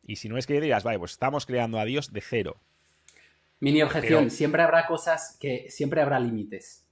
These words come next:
Speaker 2: de todas formas, porque se supone que
Speaker 1: Sí,
Speaker 2: Dios
Speaker 1: a lo
Speaker 2: es
Speaker 1: mejor no es un
Speaker 2: omnipotente.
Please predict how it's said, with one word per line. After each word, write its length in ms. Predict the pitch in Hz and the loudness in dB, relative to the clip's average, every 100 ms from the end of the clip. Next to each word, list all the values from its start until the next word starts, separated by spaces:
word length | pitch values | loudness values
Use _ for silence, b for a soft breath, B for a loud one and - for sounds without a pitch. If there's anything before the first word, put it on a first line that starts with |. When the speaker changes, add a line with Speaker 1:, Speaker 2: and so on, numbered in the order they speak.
| - | -14
Speaker 2:
de 100 | 113 | -10
todas 200 | 120 110 | -8 -6
formas, 280 | 131 110 - | -6 -6 -8
porque 420 | 120 123 123 - - | -6 -6 -6 -8 -12
se 140 | - | -8
supone 300 | 135 120 139 143 | -8 -4 -2 0
que 60 | |
Speaker 1:
Sí, 60 | 151 | 4
Speaker 2:
Dios 100 | 170 | 4
Speaker 1:
a 40 | |
lo 60 | 110 | 4
Speaker 2:
es 60 | |
Speaker 1:
mejor 340 | 113 107 139 143 | 0 2 4 4
no 100 | 180 | 4
es 80 | 170 | 4
un 60 | |
Speaker 2:
omnipotente. 180 | 156 135 | 2 4